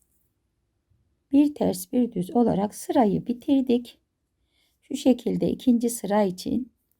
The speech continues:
döndük arkadaşlar düz yüzüne ve buradan hemen ilmeğimi boş alıyorum. Yanındaki ilmeğimi de ters alıyorum. Evet, bu bağlama yaptığımız yere geldik şimdi arkadaşlar. Bakın,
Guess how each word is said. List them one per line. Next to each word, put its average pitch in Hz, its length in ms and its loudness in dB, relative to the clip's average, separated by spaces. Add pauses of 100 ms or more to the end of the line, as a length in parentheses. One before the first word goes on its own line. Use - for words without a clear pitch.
(280)
döndük 175 400 -2
arkadaşlar 180 680 -10
düz 196 240 -8
yüzüne 196 440 -4 (640)
ve 233 180 2
buradan 220 520 2 (1080)
hemen 180 520 2
ilmeğimi 180 560 0
boş 214 320 -4
alıyorum. 226 720 2
Yanındaki 214 600 2
ilmeğimi 220 500 0
de 254 260 0 (540)
ters - 380 2
alıyorum. 165 600 -4 (1300)
Evet, 180 380 -4
bu 277 100 -6
bağlama 262 640 6
yaptığımız 190 600 -4
yere 202 260 0
geldik 202 400 -2
şimdi 180 300 -4
arkadaşlar. 175 640 -6
Bakın, 180 360 -4